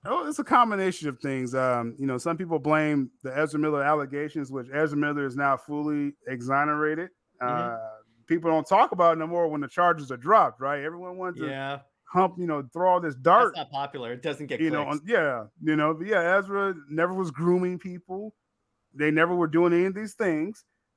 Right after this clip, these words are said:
Speaker 1: Uh, were they, uh, a little weird when they got drunk? Yes, we got that on camera, right? <laughs> But as far as, uh, so I think that was kind of a cloud over the film, the Ezra Miller. And I say this because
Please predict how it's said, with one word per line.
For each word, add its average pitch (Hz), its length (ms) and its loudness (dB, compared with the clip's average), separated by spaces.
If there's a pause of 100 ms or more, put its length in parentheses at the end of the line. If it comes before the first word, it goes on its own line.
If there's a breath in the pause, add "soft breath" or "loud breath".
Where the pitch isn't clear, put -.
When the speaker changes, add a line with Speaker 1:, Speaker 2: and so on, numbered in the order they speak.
(100)
Speaker 1:
Uh, 151 140 4
were 180 220 4
they, 208 420 2
uh, 180 420 -2
a 147 100 -12
little 202 240 2
weird 214 220 0
when 214 80 0
they 202 80 -2
got 196 220 4
drunk? 233 380 0
Yes, 254 320 2
we 180 80 -18
got 196 160 -2
that 202 120 -4
on 185 120 -4
camera, 170 340 -2
right? 156 180 0 (140 soft breath)
<laughs> - 140 -20
But 208 320 4
as 294 180 2
far 269 240 2
as, 254 420 0 (600 loud breath)
uh, 160 300 6 (460)
so 208 140 -2
I 214 100 6
think 214 260 -10
that 214 140 0
was 214 120 -2
kind 214 200 -2
of 175 100 -4
a 147 80 -6
cloud 185 480 0
over 165 180 -6
the 147 60 -10
film, 160 280 -8
the 135 120 -10
Ezra 175 260 -6
Miller. 175 300 -6 (320)
And 180 160 -2
I 180 120 4
say 294 240 -6
this 254 140 -4
because 160 600 -4